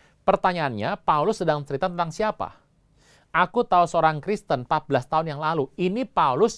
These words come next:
cerita soal siapa? Jawabannya adalah Paulus cerita soal dirinya sendiri. "Aku tahu seorang hamba Tuhan berbicara di tayangan A W Channel."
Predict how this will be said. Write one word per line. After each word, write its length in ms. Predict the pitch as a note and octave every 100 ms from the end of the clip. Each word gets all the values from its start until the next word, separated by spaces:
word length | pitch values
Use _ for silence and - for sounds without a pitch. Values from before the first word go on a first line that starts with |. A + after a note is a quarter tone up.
| -
cerita 400 | D3+ B2+ F3+ F#3+
soal 240 | G3+ G#3+
siapa? 560 | G#3+ C#4 C#4 F#3 F#2+ - _ _ _ _ -
Jawabannya 720 | B2 B2 A#2 A2+ G2 C3+ F3+
adalah 400 | B2+ G2+ A2 D#3
Paulus 640 | - A2 G2 G#2 D3+ D#3+ -
cerita 560 | B2 A2 G#2+ - C#3+ E3+
soal 480 | - G#2+ B2 C3+
dirinya 320 | B2 A#2 A#2 A#2+
sendiri. 400 | B2 G#2+ F#2+ - _ _ _ _ _ _ _ _ _ _ _ _ _ _ _ _ _ _ _ _ -
"Aku 240 | A2+ C#3+ C#3
tahu 480 | B2 A#2 C3 C3
seorang 320 | C3+ A2 G#2+ A2+
hamba 320 | A2+ G#2+ G#2+
Tuhan 560 | C3+ A2 A#2+ B2+ B2
berbicara 800 | B2 G#2 G2+ A2 G2+ A#2 A2+ A#2+
di 80 | G#2+
tayangan 640 | G#2 G#2 G#2 A2 A2 A2+ A#2 _ _
A 160 | A2+ G#2
W 160 | G#2
Channel." 400 | - G#2 F#2 D#2+